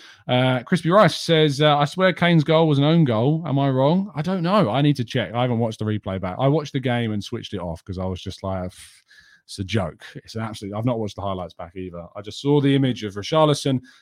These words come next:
clearly standing in an offside position for, I think it was for Fjordberg's goal. Unbelievable, somehow,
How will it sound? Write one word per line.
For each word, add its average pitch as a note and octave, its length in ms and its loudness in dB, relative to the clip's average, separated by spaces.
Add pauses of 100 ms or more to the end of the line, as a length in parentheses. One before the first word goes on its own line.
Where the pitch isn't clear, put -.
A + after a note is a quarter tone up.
(180)
clearly G3+ 300 4
standing A#2 420 -2
in G#2+ 100 -4
an G#2 60 -2
offside G2+ 360 -6
position G2 420 -8
for, - 80 -14
I G2 60 -8
think G2+ 180 -10
it F#2+ 60 -12
was F2+ 140 -16
for F#2+ 160 -16
Fjordberg's F#2+ 520 -8
goal. G2 300 -6 (880)
Unbelievable, G2+ 600 2 (220)
somehow, F2+ 520 -2